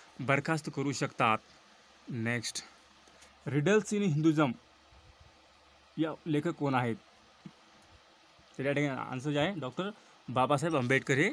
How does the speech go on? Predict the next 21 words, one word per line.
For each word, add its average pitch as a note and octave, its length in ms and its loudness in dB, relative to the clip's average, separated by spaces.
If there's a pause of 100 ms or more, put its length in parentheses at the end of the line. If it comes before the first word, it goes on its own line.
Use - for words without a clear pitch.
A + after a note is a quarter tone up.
(380)
रिडल्स D#3 360 6
इन F#3+ 80 0
हिंदुइझम D3+ 420 2
या D#3 80 0
पुस्तकाचे C#3 500 -2 (320)
लेखक C3 300 -2
आहेत. A#2 280 2 (2000)
खालीलपैकी G3+ 380 0
प्रसिद्ध F#3 460 -2
सतारवादक F#3+ 640 2 (100)
कोण D3+ 160 0
आहेत? B2 160 0 (100)
सतारवादक. C3 580 0 (1500)
तर B2+ 40 -6
या C#3+ 100 2
ठिकाणी D#3+ 240 0
answer C#3+ 260 0
जे D3+ 100 2
आहे, D#3 180 0
पंडित D3+ 380 -2 (340)
रविशंकर. B2+ 640 0